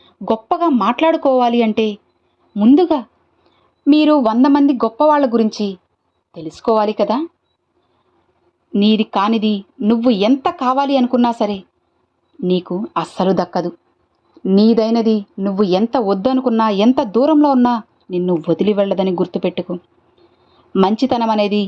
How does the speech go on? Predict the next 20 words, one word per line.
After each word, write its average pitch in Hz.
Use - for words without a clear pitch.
ఒక్కటి -
ఉంటే 233
చాలు, 190
దాన్ని 294
నిరూపించుకోవడం 294
కోసం 233
కింద 214
మీద 202
నువ్వు 175
అస్సలు 202
పడక్కర్లేదు. 196
అలా 190
పడితే 180
అంతకన్నా 311
మూర్ఖత్వం 262
అనేది 214
ఇంకొకటి 170
లేదు 180
అని 202
గుర్తుపెట్టుకో. 180